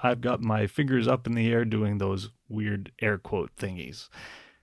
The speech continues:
Yeah, when I picked that book, I didn't pick it just for fun. But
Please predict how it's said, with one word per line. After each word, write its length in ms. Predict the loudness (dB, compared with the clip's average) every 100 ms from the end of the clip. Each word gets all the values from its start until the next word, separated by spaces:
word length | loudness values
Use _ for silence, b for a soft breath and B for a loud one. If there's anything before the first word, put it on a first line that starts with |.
| B _ _ _ _ _ _ _ _ _
Yeah, 220 | -2 0 0
when 160 | -2 -2
I 80 |
picked 280 | 2 2 4
that 260 | 6 4 4
book, 320 | 4 4 -2 _ _ _ _ _ _ -8
I 80 |
didn't 380 | -2 2 2 2
pick 240 | 0 0 0
it 140 | -4 -6 _ _ _ _
just 380 | -2 0 0 -6
for 180 | -8 -10
fun. 440 | -4 -2 -2 -4 -14 _ _ _ _ _ _ _ _ _ _ _ _ _ _ _ _ _
But 200 | 0 0